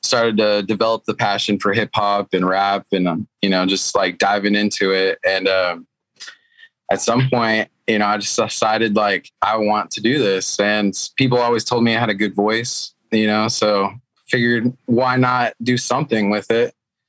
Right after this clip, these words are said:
But, um, I just, I don't know. I, at one point, decided I'm, I'm gonna take myself a little more seriously. And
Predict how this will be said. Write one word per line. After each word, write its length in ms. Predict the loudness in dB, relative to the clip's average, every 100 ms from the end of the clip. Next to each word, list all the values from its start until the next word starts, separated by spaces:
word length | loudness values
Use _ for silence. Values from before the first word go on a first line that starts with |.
| -20 _ _
But, 140 | 0 2
um, 460 | 2 0 -2 -6 _ _ _ -20 _ _ _ _ -8 -6 -8 -16 _ _ _ _ _ _ -18 -8
I 60 | -6
just, 420 | -4 -4 -8 -10 _ _
I 140 | -2 0
don't 160 | 2
know. 340 | 2 0 0 0
I, 560 | 0 0 0 0 -2 -8 _ _
at 200 | -2 0
one 300 | 2 2 0
point, 440 | 0 0 0 -2 -4 -4
decided 720 | -2 0 0 2 2 0 -4 -12 _ -2
I'm, 300 | 2 2 0 -2
I'm 100 | 0
gonna 180 | 2 2
take 260 | 0 2
myself 560 | 0 0 0 0 -2 0
a 40 | 2
little 340 | 2 2 2
more 260 | 2 0 -2
seriously. 800 | -2 0 0 -2 0 0 0 -6 _ _ _ -20 -20 _ -2
And 640 | 0 2 2 2 0